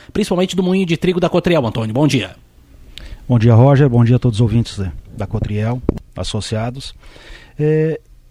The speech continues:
Speaker 2: essa necessidade de, de ampliação da capacidade do moinho, ela vem se discu-, sendo discutida há, há um bom tempo dentro da Cotriel,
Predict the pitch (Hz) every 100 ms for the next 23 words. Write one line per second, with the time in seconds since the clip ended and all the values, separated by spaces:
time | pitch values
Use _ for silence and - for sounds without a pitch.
0 | - 170 233 226 233 - 135 156 139 127
1 | 127 123 123 120 135 120 113 123 123 117
2 | 113 113 - 113 110 170 151 165 151 147
3 | 151 185 196 - - 131 - 156 135 127
4 | 123 - 160 160 143 117 82 151 127 131
5 | 147 127 120 113 113 113 113 107 110 127
6 | 87